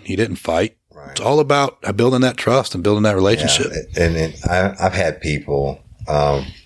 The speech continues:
Speaker 2: from the uniform patrol days when we had murders down in certain areas.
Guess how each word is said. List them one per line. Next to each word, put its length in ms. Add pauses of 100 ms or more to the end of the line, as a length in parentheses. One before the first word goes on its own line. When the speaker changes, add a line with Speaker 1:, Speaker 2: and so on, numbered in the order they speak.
(320)
Speaker 2:
from 180
the 120
uniform 400
patrol 380
days 440
when 120
we 40
had 180
murders 640 (160)
down 300
in 80
certain 340
areas. 520